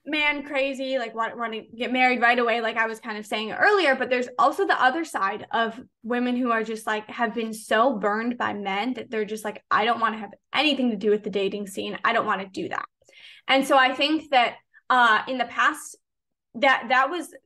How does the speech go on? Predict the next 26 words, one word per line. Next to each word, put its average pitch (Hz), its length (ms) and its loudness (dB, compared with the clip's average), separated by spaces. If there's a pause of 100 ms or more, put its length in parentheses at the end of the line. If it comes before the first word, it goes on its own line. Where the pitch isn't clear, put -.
(100)
that 233 180 0
was 262 120 0
a 262 40 -2
pattern 233 400 0
for - 80 -14
me 196 160 -8
for - 400 -10
a 220 140 0
good 254 300 2
two 208 200 2
years. 208 440 0 (120)
And 240 160 2
in 214 80 -4
the 208 80 -8
past 247 340 2
six - 240 -4
months, 262 240 0
I've 196 220 -2 (340)
been 220 180 -6
praying 254 400 2
a 208 80 -2
lot 185 240 4
and 220 120 -4
been 208 160 -6
like, - 140 -6 (140)
"Okay, - 280 -6